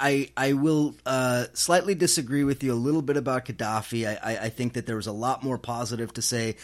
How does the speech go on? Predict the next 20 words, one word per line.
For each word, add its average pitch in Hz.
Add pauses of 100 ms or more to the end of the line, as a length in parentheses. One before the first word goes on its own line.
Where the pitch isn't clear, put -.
(140)
about 107
Gaddafi 120
than 107
some 113
of 95
the 110
other 113
people 110
that 98
we 107
might 104
mention, 123
including 117 (200)
development 104
in 101
Africa, 120
his 98
revolutionary 107
support 110
for 107